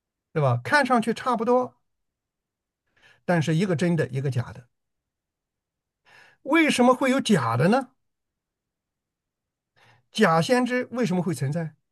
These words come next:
假师傅为什么会存在？因为师傅和先知里边儿都有宗教利益，他们可以利用宗教来得到自己的利益的。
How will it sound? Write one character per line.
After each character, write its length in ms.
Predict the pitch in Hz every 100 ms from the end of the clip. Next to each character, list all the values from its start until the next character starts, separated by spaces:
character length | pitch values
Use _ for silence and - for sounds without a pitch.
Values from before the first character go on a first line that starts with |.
| _ _ _ _
假 300 | - 175 135
师 240 | 139 302
傅 300 | 294 269 165 -
为 100 | 208
什 140 | 175
么 60 | 170
会 100 | 170
存 220 | - 139
在？ 240 | 160 131 _ _ _ _ _ _ _ _ _ _ _ _ _ _ _ _ _ _ _ -
因 220 | 240 285
为 120 | 254
师 340 | 240 - 339
傅 280 | 339 247 131 _ _ _ _ _ -
和 320 | - 180 180
先 280 | - 247 233
知 320 | 233 240 - _ _ _ _ _ _ _
里 240 | 165 160
边 140 | 139 170
儿 60 |
都 200 | 160 208
有 160 | 175 135
宗 420 | 123 247 240 240
教 300 | 220 233 151
利 160 | 143 175
益， 260 | 127 135 - _ _ _ _ _
他 140 | -
们 160 | 233 220
可 140 | 214
以 160 | 226 175
利 160 | 214
用 260 | 247 214 175
宗 320 | - 262 247
教 260 | 247 240 -
来 160 | 156 160
得 160 | 160
到 120 | 165 160
自 140 | 170
己 80 | 143
的 80 | 143
利 200 | 165 127
益 60 |
的。 220 | 123 -